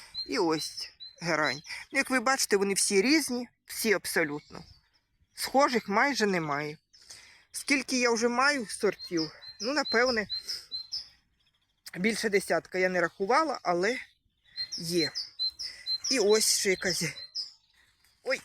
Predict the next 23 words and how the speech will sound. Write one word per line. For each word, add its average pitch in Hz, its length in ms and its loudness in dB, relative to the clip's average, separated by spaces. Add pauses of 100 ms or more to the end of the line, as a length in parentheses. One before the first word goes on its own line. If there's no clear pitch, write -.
ой, 202 180 -8 (120)
ой. 185 200 -10 (1800)
Ну, 247 180 -2
ось 214 140 2
це, 302 260 4
мені 233 240 0
здається, 233 440 2
це 190 320 0
махрова 220 580 4
від 185 200 -2
пані 208 380 2
Ніни 165 280 -2
брусник. 160 600 -10 (640)
Вона 190 200 0
мені, 185 320 -2 (1400)
як 196 160 -8
ми 196 100 2
були 180 180 4
в 175 60 2
гостях, 202 440 0
вона 208 180 0
мені 208 160 -2
презентувала 180 800 0